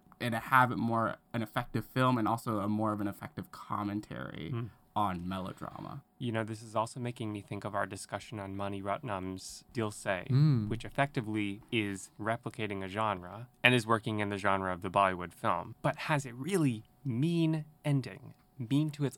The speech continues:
Speaker 2: audience.
Speaker 3: Mm.
Speaker 2: And I think that makes the point more clearly. The ending here
Speaker 1: Mm-hmm.
Speaker 2: is, in a way, maybe too kind, even though it's a sad ending, because it is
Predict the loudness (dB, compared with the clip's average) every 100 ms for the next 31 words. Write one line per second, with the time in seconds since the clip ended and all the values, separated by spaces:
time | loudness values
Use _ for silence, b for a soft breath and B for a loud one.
0 | _ -2 -2 -6 -14 -14 -16 -18 -16 -4
1 | 0 0 -2 -6 -14 -12 -10 -8 -12 -14
2 | -18 -12 -4 -2 -2 0 0 0 -4 -16
3 | -16 -10 -8 -8 -6 -4 -4 -6 -10 -8
4 | -8 -12 -18 -16 -6 -6 0 2 2 0
5 | -2 -4 -6 -6 -10 -16 _ 0 2 2
6 | -2 -10 -18 _ -2 -2 -2 -2 -2 0
7 | 0 0 0 0 -2 -6 -10 -10 -10 _
8 | _ -18 -6 -2 0 -2 -6 -6 -4 -4
9 | -4 -6 -8 -10 0 0 0 -6 -8 -10
10 | -14 -16 -14 -10 -6 -4 -2 -4 -6 _
11 | -10 -8